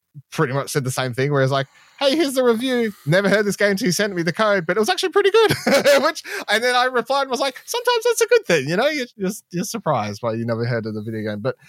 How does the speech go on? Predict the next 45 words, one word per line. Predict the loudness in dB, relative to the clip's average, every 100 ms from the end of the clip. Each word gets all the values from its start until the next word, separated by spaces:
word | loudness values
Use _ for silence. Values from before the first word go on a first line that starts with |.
| -12 -2
uh, | 0
he | 2
gave | 2 2
it |
a |
seven | 2 -2 0
point | 0
five | 2 2 2
and | 0
says, | 0 0
"There | 2
was | 2
no | 2
particular | 0 -2 -2 -4
standout | -2 -2 -2
feature | -2 -4 -4
of |
Showgunners, | -4 -4 -2 -4 -2
though. | 0 0 -2
Despite | -4 -2 0
this, | -2 -4
it | -6 -8
still | -4 -2
comes | -2 -4 -4
away | -2 0
as | 0 -2
a |
game | -4 -2
I | -2
immensely | -2 -4 -2 -2
enjoyed. | 2 2 0 -4 -20 -10
The |
zippy | -4 -4 -4
speed, | -2 0 0 -2
eighties | -4 -4 -2
style | -2 0
death | -2 -6
sports | -6 -6 -6
game | -4 -4 -2
show | -2 0
aesthetic | 0 0 0 0
and | -6
sound | -2 0 0
tactical | -2 -6 -6 -10
decisions | -10 -6 -4 -2 -6